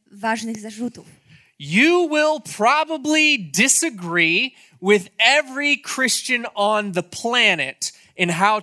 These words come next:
Speaker 2: in terms of how they interpret this book.
Speaker 1: najprawdopodobniej nie zgodzisz się z ani jednym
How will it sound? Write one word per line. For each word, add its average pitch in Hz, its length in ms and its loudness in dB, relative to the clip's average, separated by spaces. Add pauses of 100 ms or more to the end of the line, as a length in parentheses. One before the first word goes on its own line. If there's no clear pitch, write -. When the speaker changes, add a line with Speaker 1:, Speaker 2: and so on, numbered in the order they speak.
(140)
Speaker 2:
in 196 160 0
terms 220 280 -2
of 175 100 -4
how 208 220 -2
they 190 160 -2
interpret 160 580 -8
this 147 180 -6
book. - 400 -14 (220)
Speaker 1:
najprawdopodobniej 285 1600 -2 (300)
nie 254 240 0
zgodzisz 240 680 -2
się 220 140 -4
z 220 120 -8 (100)
ani 302 500 -2
jednym 226 560 -4